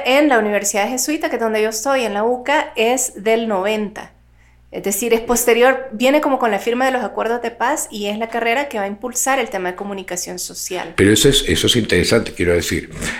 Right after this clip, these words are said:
Speaker 2: En última instancia, ratifica la hipótesis según la cual el surgimiento de estas carreras, departamentos y estudios están ligados a los procesos democráticos.
Speaker 1: Claro, por supuesto. Y en el caso nuestro, además, venía de la literatura. Es decir, todos mis profesores, por ejemplo,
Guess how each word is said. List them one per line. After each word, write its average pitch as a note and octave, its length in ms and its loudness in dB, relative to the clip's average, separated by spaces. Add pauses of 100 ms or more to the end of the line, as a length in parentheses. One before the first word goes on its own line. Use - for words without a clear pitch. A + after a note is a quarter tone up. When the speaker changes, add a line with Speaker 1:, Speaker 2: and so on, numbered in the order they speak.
Speaker 2:
En F2+ 140 -4
última G#2 360 0
instancia, A2+ 520 2
ratifica G2 760 0
la G2+ 80 4
hipótesis A2 640 0
según F#2+ 320 0
la F#2 180 2
cual A#2 240 4
el F#2+ 140 -6
surgimiento G2+ 840 0
de G2+ 100 2
estas G2+ 240 -6
carreras, G2 520 2
departamentos F#2 800 -2
y - 20 -2
estudios A2 460 0 (240)
están G2+ 360 0
ligados G2 500 4
a F2 40 4
los D2+ 80 0
procesos E2 480 0
democráticos. A2+ 560 0
Speaker 1:
Claro, C#4+ 320 4
por A#3 100 -2
supuesto. D4+ 600 2
Y A3+ 80 2
en B3+ 100 4
el A3+ 140 0
caso E4 320 2
nuestro, D4+ 340 2
además, A#3 480 0
venía A3+ 320 2
de B3 60 4
la A#3+ 100 4
literatura. G#3+ 800 -2
Es - 80 -8
decir, G#3+ 460 -2 (260)
todos D4 260 8
mis D4+ 140 2
profesores, A#3+ 540 0
por G#3 160 -4
ejemplo, G#3+ 640 -2